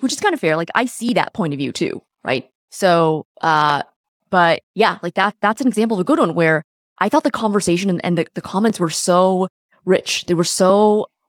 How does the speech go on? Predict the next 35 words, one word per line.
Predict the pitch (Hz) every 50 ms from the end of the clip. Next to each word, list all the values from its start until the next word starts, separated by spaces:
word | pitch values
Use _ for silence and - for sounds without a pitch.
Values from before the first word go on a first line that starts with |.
| _ -
interesting | 208 202 208 - 214 - - 170 139 - - - -
to | - 170
see | - - - - 175 180 180
what | 170 170 -
other | 170 165
people | 170 180 170 175 165
were | 165
reacting | 156 156 151 156 160 - 165 165 156
to. | - - 160 156 151 151 147 151 151 - _ _ _ _ _ _
It | - 175 -
pushed | - 147 - - -
my | 165 175 180
thinking. | 175 - 185 175 165 151 165 165 160 156 156 156 151 156 - _ - -
It |
felt | - 226 247 -
really | 214 233 247 208
good | 156 - 156 156 175 165
to | - 170
share, | - - - 180 165 165 170 165 170 170 165 _ _ -
to | 226
think | 208 302 311
about | - 302 -
how | 202 - 226 254
do | 294 302
I | 277
share | 240 - - - 208 196
this | 196 190 -
idea | 185 170 165 170 156
in | - 180
a | 180 165
way | 156 156 151 156
that | 151 151 151 147 143 - - _ _ _ _ _ _ _ _ _ -
isn't | 220 214 202 240 226 202
just, | - 185 170 - -
like, | 170 160 147 -